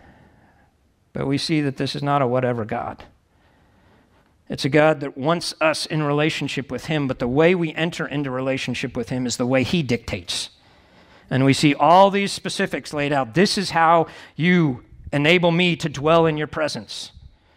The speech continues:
There's this tabernacle, all that stuff, all that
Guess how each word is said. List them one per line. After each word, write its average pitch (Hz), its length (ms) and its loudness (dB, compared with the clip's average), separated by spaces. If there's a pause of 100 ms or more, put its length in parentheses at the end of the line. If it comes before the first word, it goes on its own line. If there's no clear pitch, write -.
(240)
There's 117 140 -12
this 113 120 -10
tabernacle, 170 520 0 (120)
all 180 340 8
that 180 200 4
stuff, - 340 -4
all 185 300 6
that 180 260 0